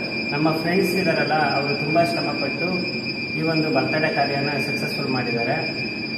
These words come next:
ಮತ್ತು ಈ ಫಂಕ್ಷನ್ಗೆ ಆಗಮಿಸಿದಂತಹ ಪ್ರತಿಯೊಬ್ಬರಿಗೂ ಕೂಡ ನಾನು ಧನ್ಯವಾದಗಳನ್ನ ಅರ್ಪಿಸ್ತಾ ಇದ್ದೀನಿ. ಈ ಮರ ಅದೊಂದು ದೇವ್ರ ಮರ, ಅದು ಶತಶತಮಾನಗಳಿಂದ ಪೂಜೆ ಮಾಡ್ಕೊಂಡು ಬಂದಿದ್ದಾರೆ. Even ನಾನು ಇಲ್ಲಿ ಹೈದರಾಬಾದಲ್ಲಿ ಇದ್ದೀನಲ್ಲ, ಇಲ್ಲೂ ಕೂಡ ಪೂಜೆ ಮಾಡ್ತಿದ್ದಾರೆ.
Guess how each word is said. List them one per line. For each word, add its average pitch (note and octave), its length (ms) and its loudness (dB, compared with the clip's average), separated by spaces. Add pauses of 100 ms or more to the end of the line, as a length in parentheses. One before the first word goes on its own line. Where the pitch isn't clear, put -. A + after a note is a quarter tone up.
(280)
ಮತ್ತು D#3+ 220 -2
ಈ D3+ 440 0
ಫಂಕ್ಷನ್ಗೆ F3 460 2
ಆಗಮಿಸಿದಂತಹ D#3 1120 2
ಪ್ರತಿಯೊಬ್ಬರಿಗೂ D#3+ 560 -2
ಕೂಡ D#3 180 -4
ನಾನು D#3+ 480 0
ಧನ್ಯವಾದಗಳನ್ನ C3 680 0
ಅರ್ಪಿಸ್ತಾ - 380 -2
ಇದ್ದೀನಿ. - 300 -4
ಈ - 340 -4
ಮರ F#3+ 140 -2 (640)
ಅದೊಂದು D#3 360 0
ದೇವ್ರ D#3 220 4
ಮರ, C#3+ 200 0 (1300)
ಅದು C3 440 -2 (200)
ಶತಶತಮಾನಗಳಿಂದ D3+ 1040 -2
ಪೂಜೆ C#3 460 2
ಮಾಡ್ಕೊಂಡು C3 360 0
ಬಂದಿದ್ದಾರೆ. A#2+ 480 -4 (840)
Even F3 200 4
ನಾನು D#3 160 2
ಇಲ್ಲಿ D3+ 140 2
ಹೈದರಾಬಾದಲ್ಲಿ D3+ 500 2
ಇದ್ದೀನಲ್ಲ, C3+ 300 0
ಇಲ್ಲೂ C3 240 2
ಕೂಡ D3+ 160 -2
ಪೂಜೆ C#3 280 2
ಮಾಡ್ತಿದ್ದಾರೆ. - 580 -2